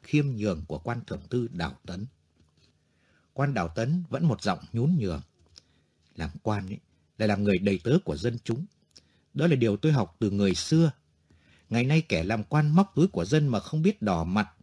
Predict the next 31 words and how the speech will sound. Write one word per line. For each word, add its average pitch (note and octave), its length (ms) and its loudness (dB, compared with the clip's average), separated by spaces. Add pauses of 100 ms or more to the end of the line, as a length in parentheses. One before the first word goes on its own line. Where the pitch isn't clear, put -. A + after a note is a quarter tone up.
(160)
thì F2 100 -4
nhiều F#2+ 260 2
vô F#2+ 280 -2
kể. D#2+ 140 -2 (720)
Nhưng E3+ 180 8
dân E3 220 6
không E3+ 240 4
dám F3 260 6
đuổi G2 240 4
cổ F2 180 0
quan D3+ 300 2
đi E3 200 6 (260)
là B2 100 -2
bởi G2+ 180 2
quan D#3 340 4
nhiều A#2 340 4 (120)
quyền, A2+ 340 4 (180)
dân A#2+ 360 0
thì - 100 -10
không A2+ 200 -8
có B2+ 200 -8
thế C#3 140 -6
lực. B2 220 -4 (920)
Thiết - 240 0
tưởng, D2+ 180 -6 (420)
dù B2+ 180 4
dân E3+ 200 4
không F3+ 220 4
làm A2+ 220 0
gì G#2 160 0
nổi F#2+ 400 2